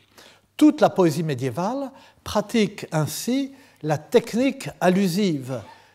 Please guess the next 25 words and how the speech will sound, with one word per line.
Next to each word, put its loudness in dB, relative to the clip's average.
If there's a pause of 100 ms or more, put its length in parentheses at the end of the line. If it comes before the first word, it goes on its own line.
qui -2
est 4
d'ailleurs 2
héritée 2
de -4
l'Antiquité, -2 (360)
qui 0 (160)
est 2
une 0
des 2
modalités 0 (240)
sous -4
lesquelles 2 (220)
se -2
pratique -2 (280)
l'agone, 0 (100)
enfin, -8
la, -4
la, -12
la -6
compétition, -2 (280)
la 4
rivalité 2
féconde -6 (1120)
entre, 0